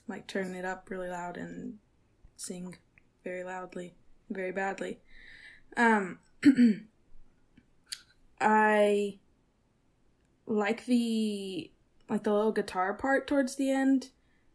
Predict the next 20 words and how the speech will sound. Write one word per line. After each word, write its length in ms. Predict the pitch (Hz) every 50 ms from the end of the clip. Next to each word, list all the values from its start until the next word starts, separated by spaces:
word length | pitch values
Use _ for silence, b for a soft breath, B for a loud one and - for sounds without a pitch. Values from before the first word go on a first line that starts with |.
| _ _ _ -
Um, 500 | 220 208 196 196 190 180 175 175 170 - _ _ _ _ -
I 40 | -
don't 160 | 226 233 240
remember 280 | 208 196 196 196 196 190
exactly 360 | 185 175 190 180 185 - 196
how 120 | 190 190 185
it 100 | - -
goes 220 | 180 185 185 175
now, 340 | 180 175 175 185 214 226 220 -
but 300 | - 165 160 156 - - _ _ _ -
when 160 | - 180 175
I 100 | 175 170
was 100 | 185 180
listening 360 | 220 247 247 - 190 185 180 175
to 100 | - 185
it, 220 | 180 180 - - _ _ _ _ - -
I 80 | 185
liked 260 | 190 226 226 220 -
it. 160 | 175 - - _ _ _ _ B B B B B B B B B B B B B B B B B B B -
Um, 520 | 254 247 240 233 226 214 202 214 214 -